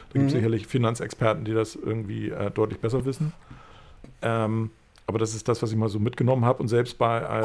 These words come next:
Speaker 1: ähm, also zwanzig Prozent bei sowas wär halt hunderttausend Euro. Und hunderttausend Euro, wenn du sowieso schon nicht so viel verdienst, mal anzusparen, während du ja noch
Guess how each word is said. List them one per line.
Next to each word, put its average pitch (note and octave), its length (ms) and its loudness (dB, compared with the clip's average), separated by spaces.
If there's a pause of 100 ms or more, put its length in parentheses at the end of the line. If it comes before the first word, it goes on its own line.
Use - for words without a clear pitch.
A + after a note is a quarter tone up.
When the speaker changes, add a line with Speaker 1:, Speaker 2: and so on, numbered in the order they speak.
(100)
Speaker 1:
ähm, A2 140 -6
also A#2 260 -4 (120)
zwanzig A#2 300 -2
Prozent B2 500 -2 (180)
bei A#2 120 2
sowas A#2 540 -2 (640)
wär B2 200 2
halt A#2 200 4
hunderttausend A#2 440 2
Euro. B2+ 260 0
Und - 260 -2
hunderttausend A2 460 0
Euro, A#2 280 2
wenn A2 140 -2
du A2+ 260 0 (580)
sowieso A2+ 560 0
schon A#2+ 500 2 (800)
nicht A#2+ 380 2
so B2+ 160 0
viel C3+ 240 -2
verdienst, C3+ 600 -2
mal A2+ 680 0
anzusparen, A#2+ 1000 -2
während A#2 300 2
du B2+ 120 -2
ja A#2+ 120 2
noch A2+ 300 -4